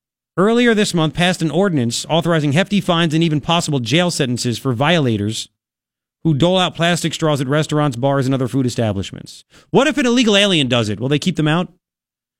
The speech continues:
So you get sanctuary status in California if you're an illegal alien, but if you, you give a straw to someone, holy crap, you will be arrested and put in jail. Makes a lot of sense, doesn't it?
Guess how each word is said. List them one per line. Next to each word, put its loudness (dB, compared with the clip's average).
So -2
you 4
get 2
sanctuary 2
status 0
in 0
California 0
if -2
you're 2
an 4
illegal 2
alien, 2
but 0
if 4
you, 4
you -2
give 2
a 0
straw 0
to 0
someone, 2
holy 2
crap, 0
you 2
will 2
be 2
arrested 0
and 0
put 0
in 2
jail. 0
Makes 0
a -2
lot 2
of -8
sense, 2
doesn't 0
it? -10